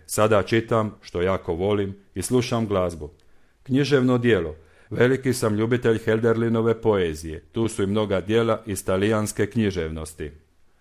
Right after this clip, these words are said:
Na primjer, Zaručnike sam pročitao četiri puta, koliko i Božansku komediju. Sviđaju mi se Dostojevski i Marečal. A Borges, družili ste se s njim? Bez daljnjega.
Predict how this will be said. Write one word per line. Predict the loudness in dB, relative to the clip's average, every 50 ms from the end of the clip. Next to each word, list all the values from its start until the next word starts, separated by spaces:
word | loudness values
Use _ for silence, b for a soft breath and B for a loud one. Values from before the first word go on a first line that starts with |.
| _ _
Na | -4 -4 -2
primjer, | -2 0 2 2 2 2 0 -2 -6 -8 b b b b b b b b
Zaručnike | 0 4 4 6 6 4 2 2 0 0 2 2 2 0
sam | 2 0 0
pročitao | 0 0 0 0 0 0 0 2 2 2
četiri | 2 2 2 2 2 2 0 0 -2 -2
puta, | -2 0 0 0 0 -2 -8 -14 -14 -18 _ _
koliko | 0 2 2 2 4 4 4
i | 4
Božansku | 4 4 2 2 2 0 0 -2 -2 -2
komediju. | 0 0 0 2 2 0 -4 -6 -8 -10 -12 -12 -14 -16
Sviđaju | -12 -4 0 0 0 2 2 2 0 0
mi | 0 -2
se | -2 -2 -2 0
Dostojevski | 0 -2 -2 -2 -2 -2 0 0 0 0 -2 -4 -4 -4 -4 -4 -4 -6 -6
i | -4 -2
Marečal. | 0 2 2 2 0 0 0 -2 -2 -2 -2 -6 -8 -14 -20 _ _ _ _ _ _ _ _ _ _ _ _
A | _ -4 -2
Borges, | 0 2 4 4 4 2 2 -2 -2 -2 -2 -4 -6 -8 -14 _ -10
družili | -4 -2 0 0 0 0 0 -2 -2
ste | -2 -2 -4 -4
se | -2 -4
s | -6 -6
njim? | -6 -6 -6 -8 -10 -14 -20 _ _ _ _ _ _ _ _ _ _
Bez | 0 2 2 2 2 2
daljnjega. | 2 2 2 2 0 -2 -6 -8 -8 -8 -10 -10